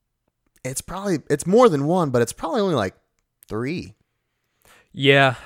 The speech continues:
Speaker 2: I mean, most of his stuff has been executive orders.
Speaker 1: Yes.
Speaker 2: But, and I don't know. I was talking to my uncle about it 'cause he's, he's, he's very pro-Trump, which is fine. You can have your own reasons.
Speaker 1: Of course.
Speaker 2: But he's, he's a legal immigrant. He's from Norway.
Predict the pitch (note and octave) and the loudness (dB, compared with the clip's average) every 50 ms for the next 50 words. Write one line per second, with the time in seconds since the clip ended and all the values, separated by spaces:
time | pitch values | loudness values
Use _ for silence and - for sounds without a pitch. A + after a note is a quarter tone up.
0 | - - - B2+ D3 D#3 D3+ D#3 F3 F#3+ - - D#3 C3+ B2 - - C#3 C3 - | -16 -10 -8 -4 -4 -2 2 2 2 2 2 -2 -4 -4 -6 -2 -2 -2 -2 -2
1 | C3 A2+ A2 C3 A#2+ A#2+ A2 A2 B2 A#2+ - - A#2 A2 G#2 - - A2 A2 A#2+ | -6 -6 -4 -4 -4 -4 -4 -4 -6 -6 -6 -6 -8 -6 -6 -6 -6 -6 -6 -6
2 | B2+ B2 - - A#2+ C3 D3+ C3 - - - - - - _ _ _ B2+ A#2 A#2+ | -8 -10 -12 -10 -2 0 0 0 0 -4 -10 -12 -12 -16 _ _ _ -2 -2 -2
3 | - _ - F3 C#3+ B2 B2 C3 - _ _ _ _ _ _ _ _ _ - F3 | -6 _ -6 -4 -4 -4 -4 -6 -14 _ _ _ _ _ _ _ _ _ -6 -4
4 | F#3 F#3 E3+ - B2+ C#3 C#3+ - - D#3+ E3 D#3+ - E3+ D#3 C#3 A#2+ - A2+ A#2+ | 0 0 2 4 4 4 2 2 2 0 0 0 0 -4 -2 -2 -2 -2 -4 -8
5 | C3 - A#2+ A#2 G#2 G#2 G#2 G#2 G#2 G#2 - - A#2 - - C3 B2+ B2 A#2+ - | -6 -6 -8 -6 -6 -6 -6 -6 -6 -8 -10 -12 -14 -10 -8 -8 -8 -8 -8 -12
6 | - - D#4+ D#4 _ _ _ _ _ _ C4+ A3+ _ A3 A#2+ C3 C3+ B2+ A#2+ A#2 | -14 -16 -20 -20 _ _ _ _ _ _ -20 -16 _ -10 -4 -4 -4 -4 -6 -10
7 | A#2+ - - - - - - - - - - - - B2+ A#2 G#2+ A#2+ B2 A#2+ A2+ | -14 -18 -20 -20 -20 -18 -16 -16 -16 -16 -18 -14 -12 -12 -10 -4 0 0 0 0
8 | G#2 - B2 A2 G#2+ - - G2 G2 - - _ _ _ _ _ _ _ _ _ | -2 -4 -6 -6 -6 -8 -12 -14 -14 -16 -20 _ _ _ _ _ _ _ _ _
9 | _ _ - B2 A#2 - - - A#2 A2 - - E3 D#3 D3+ D3 C#3 B2+ - B2+ | _ _ -6 -6 -6 -6 -6 -12 -10 -10 -4 -2 0 0 0 -2 -4 -8 -6 -4
10 | B2+ B2 A#2 A#2 A2+ A2 A2 G#2+ A2 G#2+ - G#2+ G#2 G#2 F3 F#3 C3+ - - - | -4 -4 -2 -4 -6 -6 -6 -6 -8 -8 -8 -10 -6 -4 -2 -2 -2 -4 -8 -8
11 | - B2 A#2 B2+ C#3 B2+ - - B2 D3 F3 D3 B2+ A2+ G#2+ G#2 A2 B2 B2+ A#2+ | -8 -6 -4 -2 -4 -4 -4 -6 -6 -4 0 0 2 2 0 0 -2 -4 -4 -4
12 | G#2 G2+ G2+ F#2+ A2+ - A2 A2+ - A#2 - - A2 G#2 G2+ G2+ G#2 G#2+ G#2+ G#2 | -4 -6 -8 -12 -14 -14 -16 -14 -14 -14 -10 -10 -10 -10 -10 -8 -4 -4 -4 -4
13 | G2 G#2 G#2 - | -4 -6 -10 -12